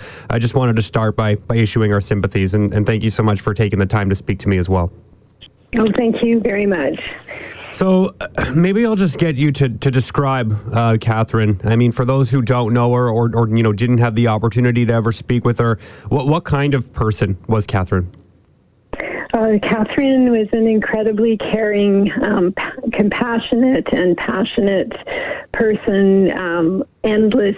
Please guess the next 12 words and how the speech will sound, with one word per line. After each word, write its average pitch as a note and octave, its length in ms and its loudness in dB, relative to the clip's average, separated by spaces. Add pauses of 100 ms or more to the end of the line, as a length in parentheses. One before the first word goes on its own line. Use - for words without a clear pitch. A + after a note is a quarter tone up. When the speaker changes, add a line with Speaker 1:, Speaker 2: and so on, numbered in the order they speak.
Speaker 2:
energy G3 720 2
and F#3+ 200 -2
commitment, F#3+ 680 2 (240)
uh, G#3+ 300 2 (220)
particularly G3 880 0 (100)
to F#3 560 4 (100)
the F3+ 300 -2
cause F#3+ 400 -2
of F#3 140 0
ending F#3+ 360 0
youth F#3 180 2
homelessness. G3 680 0